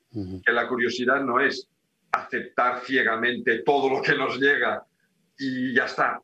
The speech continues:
Speaker 2: que eso sería para mí esta ansia de novedades, lo que lleguen muchas cosas, que sí será todo, todo mejor,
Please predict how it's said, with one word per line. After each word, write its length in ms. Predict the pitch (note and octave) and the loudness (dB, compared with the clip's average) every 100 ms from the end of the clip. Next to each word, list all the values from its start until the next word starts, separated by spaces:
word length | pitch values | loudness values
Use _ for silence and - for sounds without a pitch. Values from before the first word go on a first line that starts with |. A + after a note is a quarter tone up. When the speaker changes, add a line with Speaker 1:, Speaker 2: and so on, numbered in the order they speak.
| _ | _
Speaker 2:
que 80 | - | -4
eso 120 | B2+ | -2
sería 340 | B2 C3+ B2+ | 0 2 2
para 200 | B2+ B2 | 2 0
mí 120 | B2 B2+ | 2 0
esta 240 | B2 B2 | 2 2
ansia 360 | D3 D3 C3+ A2+ | 2 -2 2 2
de 100 | A#2 | 4
novedades, 500 | A2 A2 A#2+ A2+ A#2 | 4 6 4 2 0
lo 100 | B2 | 0
que 120 | C3+ | 2
lleguen 340 | D3+ E3+ D#3+ | 2 2 0
muchas 360 | D3+ D3 C#3 - | -2 -2 -4 -2
cosas, 360 | D#3 D3 E3+ - | -4 0 -2 0
que 120 | B2+ | -2
sí 120 | D3 | -4
será 280 | - C#3+ C3+ | 0 0 2
todo, 400 | B2+ A#2+ A2+ G#2+ | 0 2 0 0
todo 200 | A#2 A2 | 0 2
mejor, 400 | G#2 G2+ - - | 0 -2 -2 -4